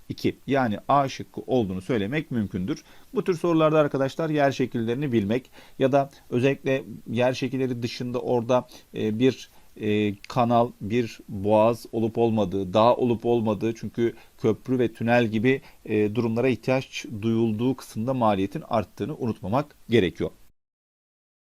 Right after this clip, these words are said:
Aşağıda verilen turizm mekanı ve bulunduğu il eşleştirmelerinden hangisi yanlıştır? Cennet Cehennem Obrukları doğal oluşumdur, karstik oluşumdur.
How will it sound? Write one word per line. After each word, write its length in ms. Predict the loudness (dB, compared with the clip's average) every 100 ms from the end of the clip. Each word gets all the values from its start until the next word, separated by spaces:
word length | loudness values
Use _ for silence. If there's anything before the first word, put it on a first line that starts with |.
| _ -4
Aşağıda 460 | 0 2 4 4
verilen 360 | 4 4 2 0
turizm 360 | 0 2 2
mekanı 520 | 0 -2 0 0 2 0
ve 160 | -2
bulunduğu 680 | -4 -4 -2 -2 0 2 2
il 320 | 2 2 2
eşleştirmelerinden 1080 | 2 -2 0 -4 -4 -4 -2 0 0 -2 -4
hangisi 760 | -6 -4 -2 -2 -2 2 2 2 -8 -2
yanlıştır? 640 | -2 -2 -8 -16 -18 -20 -20 -20 -20 -4
Cennet 400 | -2 0 0 -2
Cehennem 440 | -2 -2 0 2 2
Obrukları 540 | 2 0 0 -2 2
doğal 220 | 4 4
oluşumdur, 380 | 4 0 -4 -4 -2
karstik 400 | -4 -4 -4 -2
oluşumdur. 540 | -2 -4 -6 -4